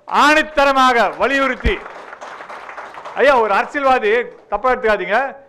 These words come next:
எந்த கட்சியை சேர்ந்தவராக இருந்தாலும் இறந்துட்டாங்கன்னா அது என்ன செய்தி வருதோ தெரியல, அடுத்த half an hour-ல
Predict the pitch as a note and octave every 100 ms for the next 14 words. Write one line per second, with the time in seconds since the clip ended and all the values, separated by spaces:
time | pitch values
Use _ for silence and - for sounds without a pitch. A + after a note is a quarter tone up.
0 | _ D#3 A3 C#4 C4+ B3+ B3+ A#3 B3 A#3+
1 | A#3+ A#3 A#3+ B3 G#3+ A#3 A#3+ A3 A3 D4+
2 | C#4 - _ _ _ - D3 D#3+ C#3 F#3
3 | D4 E4 D4 - D4 C#4+ B3+ B3+ D4 D4
4 | C4 C#4+ B3 A#3+ C#4+ - C4 A#3+ C4+ B3+
5 | C4+ C4 D4 D4+